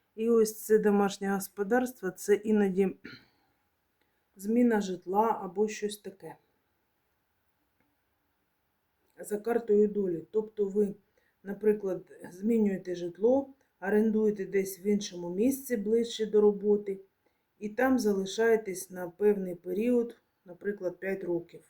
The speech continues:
Це може також показувати карту долі. А ми з вами прямуємо вперед,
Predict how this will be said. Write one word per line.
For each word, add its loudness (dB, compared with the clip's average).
Це -4
може 0
також -4
показувати -2
карту -6
долі. -6
А -10
ми 2
з -4
вами -4
прямуємо -2
вперед, -2